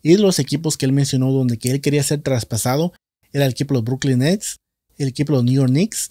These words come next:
el equipo de Boston Celtics y el equipo de Philadelphia seventy-sixers. Y esos eran los cuatro equipos en el cual él quería ser traspasado durante la temporada pasada.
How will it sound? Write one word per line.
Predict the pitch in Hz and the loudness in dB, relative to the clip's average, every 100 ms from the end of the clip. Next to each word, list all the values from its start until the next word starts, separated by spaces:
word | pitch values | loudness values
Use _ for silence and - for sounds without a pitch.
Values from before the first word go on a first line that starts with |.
| _ | _
el | 131 | -10
equipo | 120 156 139 | -8 -2 0
de | |
Boston | 120 151 - 139 | 0 0 0 -2
Celtics | - 185 226 214 - - - | 0 -2 -2 -6 -8 -10 -4
y | |
el | 196 | -4
equipo | 220 175 165 | -2 -4 -2
de | |
Philadelphia | 135 123 123 143 123 | -2 -2 -2 -2 -2
seventy-sixers. | - 139 120 - - 110 107 - - | 0 0 0 -4 -6 -8 -8 -10 -12
Y | - 143 | -4 -2
esos | 156 | 0
eran | 190 190 | 2 2
los | 143 | -2
cuatro | - 143 151 | -2 -2 -2
equipos | 139 143 147 151 | -2 -4 -2 -2
en | 139 | -2
el | 120 | -2
cual | - 135 | 0 -2
él | 131 156 | 0 -2
quería | 156 151 143 | 0 0 2
ser | 151 | 0
traspasado | 147 143 - 120 135 | 0 -4 -2 -4 -2
durante | 139 135 120 | 0 -2 -2
la | 117 113 | -4 -4
temporada | 107 113 120 - | -6 -2 0 0
pasada. | 123 131 147 185 | -2 -2 0 -2